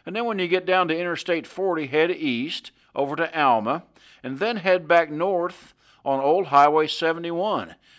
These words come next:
And Old Highway seventy-one now is just a really nice, relaxing drive, and, and, uh, just so many scenic views from the highway,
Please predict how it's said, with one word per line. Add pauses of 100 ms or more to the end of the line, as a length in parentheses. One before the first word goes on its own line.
(120)
And
Old
Highway
seventy-one
now
is
just
a
really
nice,
relaxing
drive,
and, (420)
and,
uh, (160)
just
so
many
scenic
views
from
the
highway,